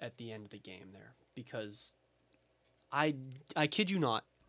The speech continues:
I know a lot about football. I d-, I do not know half of the players that were on in the hundred twentieth minute.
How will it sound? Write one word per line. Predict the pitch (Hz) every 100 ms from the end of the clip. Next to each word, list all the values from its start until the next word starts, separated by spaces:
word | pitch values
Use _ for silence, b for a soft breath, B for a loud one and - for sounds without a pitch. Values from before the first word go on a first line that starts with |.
| _ -
I | 233
know | 208
a |
lot | 143 120
about | 110
football. | 120 107 101 101 - _ -
I | 151
d-, | 135 -
I | 156
do | 156
not | 156 131
know | 127 117 113
half | 113 110 117 123
of | 110
the | 107 104 120 _ 220 -
players | - 113 110
that | 113 110
were | 110
on | 107 107 -
in | 120
the |
hundred | 110 113 110
twentieth | 110 113 113
minute. | 113 107